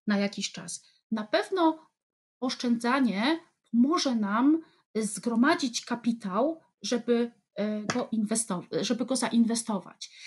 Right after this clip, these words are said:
Natomiast, y, na pewno z tych oszczędności, no, nie zbudujemy, e, jakiegoś naszego majątku, czyli musimy podjąć pewne kroki, e, żeby pomnożyć ten kapitał. Czyli mówiąc krótko, nie możemy poprzestać na tym oszczędzaniu, czyli,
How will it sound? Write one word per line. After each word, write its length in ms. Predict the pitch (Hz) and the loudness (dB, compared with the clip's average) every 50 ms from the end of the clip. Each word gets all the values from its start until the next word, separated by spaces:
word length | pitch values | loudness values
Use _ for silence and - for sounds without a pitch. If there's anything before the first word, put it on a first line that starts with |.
| - - - _ - | -18 -18 -14 _ -10
Natomiast, 520 | 226 233 381 403 415 381 330 - - - | -8 -4 -4 -2 0 0 0 -2 -2 -2
y, 280 | - 277 277 269 277 269 - _ _ _ _ _ - | 0 2 2 2 2 0 -4 _ _ _ _ _ 2
na 160 | 233 247 247 | 2 2 2
pewno 340 | - - 339 - - - 403 | 0 -2 -4 -2 -2 -2 -4
z 100 | - - | -4 -2
tych 220 | - 311 - - | -4 -6 -4 -4
oszczędności, 1040 | 294 277 - - 285 254 240 247 262 285 330 349 - - - - 247 262 285 320 320 - | -4 -4 -2 0 0 2 2 4 4 4 4 2 0 -2 -2 -2 0 2 2 2 2 2
no, 160 | 262 269 277 - | 2 2 4 6
nie 140 | 277 294 320 | 6 6 6
zbudujemy, 800 | 302 - - 247 226 277 262 240 190 285 285 269 269 262 262 262 262 - - - - _ _ | 6 2 -2 -2 0 0 2 4 4 6 6 6 4 4 0 -4 -8 -12 -20 -20 -20 _ _
e, 200 | - 240 233 226 | -2 0 0 0
jakiegoś 420 | - 226 247 247 - 262 269 247 - | 0 0 -2 0 -2 -2 -2 -2 0
naszego 320 | 240 233 - 247 226 233 | 0 -2 0 0 0 0
majątku, 480 | 208 226 220 220 208 175 175 - - 190 | 2 2 2 2 2 0 0 -2 -6 -8
czyli 240 | - 247 208 233 233 | -6 -4 0 2 4
musimy 440 | 240 247 - - - 415 392 349 | 4 4 2 2 0 0 0 -2
podjąć 480 | - - - 339 370 - 339 302 285 - | -4 -2 -2 -2 2 4 4 2 2 2
pewne 340 | - 311 311 302 277 269 262 | 0 0 2 2 2 2 0
kroki, 640 | - - 269 247 202 - - - 190 220 285 381 - - - - - - _ - | -2 -2 -2 -2 -2 -2 -6 -8 -6 -4 -4 -6 -6 -10 -18 -20 -20 -16 _ -8
e, 60 | - | -4
żeby 220 | - 403 427 440 440 | -2 0 2 2 2
pomnożyć 420 | 427 427 415 403 415 - 320 294 - | 0 0 0 0 0 -2 -2 0 0
ten 120 | 277 240 | 0 0
kapitał. 440 | 233 254 240 233 202 - 233 185 190 | 0 -2 -2 -4 -4 -4 -4 -6 -4
Czyli 160 | - 392 453 440 392 - _ - | -4 -2 -2 -2 -4 -6 _ -6
mówiąc 300 | 480 480 466 403 330 - | -6 -4 -4 -4 -6 -6
krótko, 320 | - 392 415 427 - - 311 | -4 -4 -6 -4 -2 -2 0
nie 160 | 277 302 277 | 2 4 4
możemy 360 | 311 294 - - 403 339 240 | 4 4 4 0 -4 -4 -4
poprzestać 920 | 233 233 - - - 294 302 - - 202 196 208 - - - - - - - | -4 -4 -4 0 2 2 2 2 0 -4 -4 -4 -6 -10 -14 -14 -14 -2 2
na 100 | 269 339 | 2 2
tym 180 | 349 349 277 - | 4 4 2 0
oszczędzaniu, 800 | 262 240 - - 262 247 208 220 196 175 175 180 190 214 262 311 311 | 0 -2 -2 0 0 2 2 2 0 0 0 0 0 0 -2 -2 -2
czyli, 380 | - - 240 220 220 226 226 226 | -4 -6 -4 -4 -4 -4 -6 -8